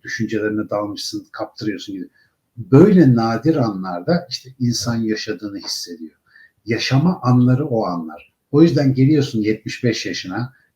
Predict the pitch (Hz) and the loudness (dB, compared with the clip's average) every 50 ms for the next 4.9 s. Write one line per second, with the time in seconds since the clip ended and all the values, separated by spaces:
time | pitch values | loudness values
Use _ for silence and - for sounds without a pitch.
0 | _ - 131 135 135 131 127 120 110 107 - - - 127 127 - - - 107 95 | _ 4 4 6 6 4 4 0 0 -2 -2 -2 -2 -2 -2 -2 -4 -6 -6 -4
1 | 92 90 92 104 107 - _ _ _ _ _ _ _ _ _ _ - 131 151 165 | -4 -6 -6 -8 -8 -12 _ _ _ _ _ _ _ _ _ _ -4 0 4 6
2 | 170 160 151 131 123 - - 131 123 120 120 117 - 123 113 104 107 113 110 107 | 6 6 6 4 2 2 0 0 2 2 0 0 -2 -4 -4 -4 -2 -2 -4 -4
3 | - - 101 90 90 85 82 - - 92 85 87 85 - - - - - 87 - | -4 -8 -8 -8 -8 -10 -10 -10 -10 -10 -10 -10 -12 -12 -14 -16 -16 -16 -16 -18
4 | - - - - _ - 120 123 135 135 135 131 - - 196 190 - | -18 -20 -20 -20 _ -4 2 4 4 4 4 4 2 2 0 0 -2